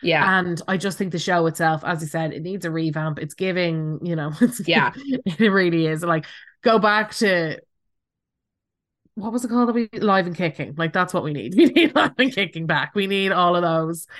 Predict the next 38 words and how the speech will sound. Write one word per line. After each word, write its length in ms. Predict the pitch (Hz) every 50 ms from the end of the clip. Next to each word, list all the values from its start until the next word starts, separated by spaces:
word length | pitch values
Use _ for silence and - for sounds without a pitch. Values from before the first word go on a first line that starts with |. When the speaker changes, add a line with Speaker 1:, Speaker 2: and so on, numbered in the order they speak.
| - - - - -
Speaker 1:
Bit 80 | - 330 - -
of 60 | 156
Speaker 2:
shows 120 | 311 311
back. 0 |
Speaker 1:
Takeshi's 380 | - 311 311 285 - 294 269 -
Castle 480 | - 247 220 214 226 - - 269 240
or 60 | 220 220
something 240 | - 233 - 202
on 160 | 202 196 196 -
the 80 | 349
morning. 260 | 392 427 466 466 427 311
Speaker 2:
Yeah. 140 | 185 160 226
Speaker 1:
I'd 120 | 240 233
be 120 | 220 254 240
happy. 240 | 262 311 311 - 196
Speaker 2:
We 40 | - 370
Speaker 1:
I'd 60 | 381
Speaker 2:
need 100 | 180 -
chaos. 720 | - 339 370 392 370 - - 262 220 160 143 - - - -
Speaker 1:
Yeah, 140 | 180 180 175
Speaker 2:
We 60 | -
Speaker 1:
yeah, 60 | -
Speaker 2:
need 80 | - 320
Speaker 1:
yeah. 100 | - -
Speaker 2:
chaos. 460 | 269 262 262 254 202 - - - -
We 100 | 214 208
need, 180 | 214 226 226 214
like, 180 | 208 208 202
funny 240 | - - 214 208 202
reporting 640 | 202 202 190 - 185 175 170 170 170 170 165 165 160 - - - - -
and 160 | - 190 190
big 180 | 156 208 196 226
Speaker 1:
It's 80 | 208 -
very 300 | 202 - - - 190 214
hard 340 | 170 165 165 170 170 165 165
Speaker 2:
personalities. 80 | 160
Speaker 1:
for 100 | 160 170
her. 440 | 170 170 151 151 147 147 151 151 -